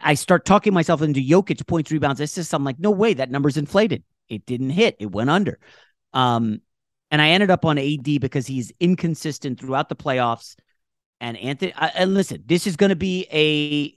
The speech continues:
a, a Friday where it's the blame game. A lot of people are gonna blame LeBron. He mi-, the reverse dunk. Come on, he missed the layup late. LeBron did have some miscues. I think if you wanna fault LeBron, that's fine.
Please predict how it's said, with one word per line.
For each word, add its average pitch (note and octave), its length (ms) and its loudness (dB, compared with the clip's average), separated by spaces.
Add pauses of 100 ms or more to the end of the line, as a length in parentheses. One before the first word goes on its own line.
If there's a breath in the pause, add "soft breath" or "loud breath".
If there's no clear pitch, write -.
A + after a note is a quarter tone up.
a, D3 340 -6
a - 20 -6
Friday F3 400 2
where D#3 100 -2
it's D3+ 140 -6
the D#3 80 -10
blame D#3 180 0
game. - 160 -12 (420)
A A2+ 80 -6
lot D3 200 2
of E3 60 -2
people G3 180 2
are - 20 2
gonna F#3+ 140 -2
blame G3 220 -2
LeBron. F#3 340 0
He F#3 80 -4
mi-, A3+ 240 -2 (200 loud breath)
the D4+ 100 0
reverse E4+ 500 4
dunk. D#4+ 340 4
Come - 160 4
on, C#4+ 500 2 (460)
he - 80 -4
missed F4 240 -6
the A#4+ 60 6
layup D#4+ 420 4
late. E4 460 -2 (1160)
LeBron B2+ 460 2
did C#3 140 6
have D3 120 6
some D3+ 160 -4
miscues. - 540 -6 (320)
I A#2 80 -4
think A#2+ 140 -4
if B2 80 -2
you C3+ 80 6
wanna D3+ 180 6
fault F3 300 4
LeBron, F#3+ 400 6
that's D#3+ 180 -2
fine. D#3 460 -2